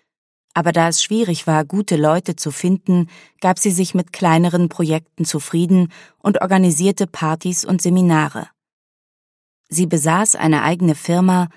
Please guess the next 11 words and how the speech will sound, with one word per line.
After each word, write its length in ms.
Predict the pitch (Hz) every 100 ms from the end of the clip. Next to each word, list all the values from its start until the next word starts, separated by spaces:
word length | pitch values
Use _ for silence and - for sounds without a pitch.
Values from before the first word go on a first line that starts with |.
| _ -
verdiente 480 | 196 160 240 240
ganz 320 | 165 151 151 -
gut 400 | 190 233 - -
und 160 | 165 165
hatte 220 | 170 -
einen 260 | 165 165 151
auf 140 | 143
fünf 360 | - 214 226 -
Jahre 380 | 160 170 170
ausgelegten 640 | - 160 - 160 156 - 160
Geschäftsplan, 880 | 156 - 190 - - 151 147 160